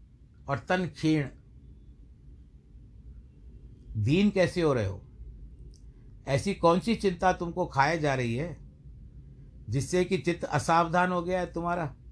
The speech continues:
शीघ्रता से किस बात का चिंतन कर रहे हो और कहाँ से आए हो?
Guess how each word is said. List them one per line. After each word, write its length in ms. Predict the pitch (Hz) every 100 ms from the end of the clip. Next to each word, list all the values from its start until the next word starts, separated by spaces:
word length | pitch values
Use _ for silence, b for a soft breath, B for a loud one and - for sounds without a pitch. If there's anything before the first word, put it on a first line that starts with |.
| - - - - - - - - - - - - - - - - - - -
शीघ्रता 540 | - 139 151 135 147
से 140 | 127 165
किस 220 | 170 139
बात 280 | 127 143 -
का 120 | 160
चिंतन 460 | - 135 131 160 156
कर 160 | 139
रहे 180 | 127 123
हो 120 | 147
और 160 | 165 147
कहाँ 360 | 151 135 165
से 160 | 170 156
आए 200 | 123 120
हो? 340 | 135 170 -